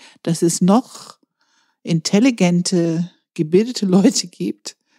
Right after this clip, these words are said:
die irgendwie an Himmel und Hölle glauben. Also das finde ich,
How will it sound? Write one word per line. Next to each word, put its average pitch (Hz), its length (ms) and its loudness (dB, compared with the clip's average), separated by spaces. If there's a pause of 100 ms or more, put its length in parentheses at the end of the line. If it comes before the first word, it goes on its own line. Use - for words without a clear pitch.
(160)
die 165 200 -10
irgendwie 214 800 0
an 214 400 0 (520)
Himmel 226 440 0
und 202 320 -2
Hölle 247 220 0
glauben. 165 580 -8
Also 180 220 -4
das - 300 -6
finde 208 280 0
ich, - 400 -6